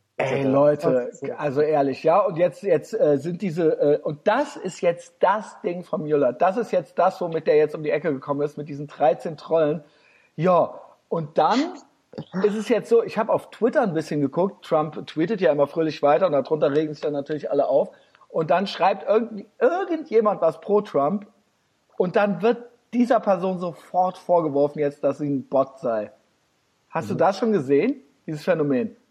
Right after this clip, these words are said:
Speaker 2: Ja, ja, genau. Jeder, der eine andere Meinung hat, ist
Speaker 1: <laughs>
Speaker 2: jetzt ein,
Speaker 1: Ist
Speaker 2: äh,
Speaker 1: jetzt
Speaker 2: Russian
Speaker 1: ein
Speaker 2: Bot.
Speaker 1: Bot. Vorher war er Nazi, jetzt ist er, jetzt ist er halt ein
Speaker 2: <laughs>
Speaker 1: Russian Bot.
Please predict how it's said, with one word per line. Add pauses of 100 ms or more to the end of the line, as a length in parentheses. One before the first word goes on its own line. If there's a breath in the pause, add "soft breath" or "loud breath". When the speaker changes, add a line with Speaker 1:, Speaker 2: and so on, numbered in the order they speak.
(160)
Speaker 2:
Ja,
ja,
genau.
Jeder,
der
eine
andere
Meinung
hat,
ist
Speaker 1:
<laughs>
Speaker 2:
jetzt
ein,
Speaker 1:
Ist
Speaker 2:
äh,
Speaker 1:
jetzt
Speaker 2:
Russian
Speaker 1:
ein
Speaker 2:
Bot.
Speaker 1:
Bot. (240 loud breath)
Vorher
war
er
Nazi, (160)
jetzt
ist
er,
jetzt
ist
er
halt
ein
Speaker 2:
<laughs>
Speaker 1:
Russian
Bot.